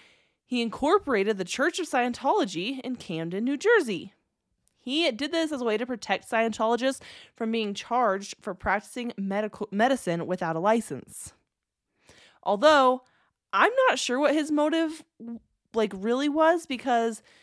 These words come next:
just five years earlier, he said, quote,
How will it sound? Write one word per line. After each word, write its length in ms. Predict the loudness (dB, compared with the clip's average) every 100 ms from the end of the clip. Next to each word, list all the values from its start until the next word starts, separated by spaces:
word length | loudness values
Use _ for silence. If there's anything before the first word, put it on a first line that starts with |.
| _
just 380 | -6 0 0 0
five 560 | -16 -2 2 4 4 2
years 520 | 0 0 2 0 -2 -4
earlier, 640 | -2 -2 -4 -4 -4 -6 -12 _ _ _ _ _ _ _ _ _ _
he 260 | -8 -2 -2
said, 500 | -2 0 0 -2 -6
quote, 460 | 0 2 2 -2